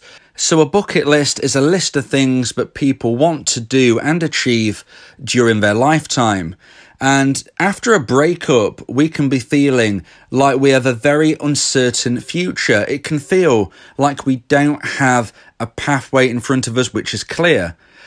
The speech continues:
So a bucket list is very good on this first fundamental level because it actually gives us some structure. If you make a list of things that you have always wanted to do or achieve,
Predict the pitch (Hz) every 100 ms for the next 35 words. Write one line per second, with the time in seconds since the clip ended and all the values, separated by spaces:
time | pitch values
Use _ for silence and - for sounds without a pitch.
0 | - - - 165 165 180 139 220 - 208
1 | 175 156 135 - 156 135 131 156 156 135
2 | 147 147 143 143 139 - - - 143 139
3 | - - 143 139 135 131 117 123 143 160
4 | 131 117 - 151 - 175 - - 160 151
5 | 139 120 135 120 139 120 - 180 - -
6 | 104 78 - _ _ - - - - -
7 | - 147 190 202 180 175 165 156 160 -
8 | 147 - 131 131 143 143 - - _ 127
9 | 131 143 135 139 147 143 120 127 135 -
10 | 120 117 98 120 120 127 131 120 - 107
11 | 98 104 -